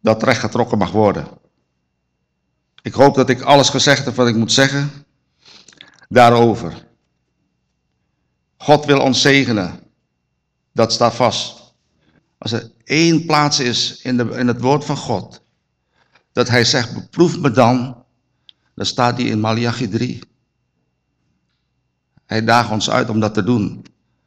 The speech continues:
En ik zal blij zijn wanneer wij in de put zitten. En wij die, die theorieën die in de Bijbel staat geschreven, die beloof is door onze Vader, in de praktijk brengen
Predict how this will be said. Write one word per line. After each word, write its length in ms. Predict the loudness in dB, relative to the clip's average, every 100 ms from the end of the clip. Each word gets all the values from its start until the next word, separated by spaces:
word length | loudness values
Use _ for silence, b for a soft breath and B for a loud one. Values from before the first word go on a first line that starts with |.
| _ _ -4
En 160 | -2
ik 80 | 0
zal 260 | 0 -2 0
blij 300 | 2 4 2
zijn 260 | 0 0
wanneer 520 | 0 0 0 -4 -6
wij 200 | -2 0
in 200 | 0 0
de 100 | -2
put 280 | -2 -2 -2
zitten. 420 | -2 -4 -8 -12 -16 _ B B B
En 240 | -4 -2 2
wij 300 | 2 2 0
die, 280 | -4 -4 B B B -8
die 200 | -6 0
theorieën 680 | 2 4 2 0 0 0 -4
die 140 | -4
in 160 | -2 -2
de 100 | -2
Bijbel 300 | -2 -2 -4
staat 220 | -4 -4
geschreven, 500 | -4 -4 -4 -4 -6
die 120 | -6
beloof 380 | -2 0 0 0
is 100 | -6
door 140 | -6
onze 240 | -6 -4 -6
Vader, 560 | -4 -2 -2 -6 -8 -14 _ _ b b b
in 140 | -2
de 80 | 0
praktijk 480 | 0 -2 0 -2 0
brengen 480 | -2 -2 -4 -6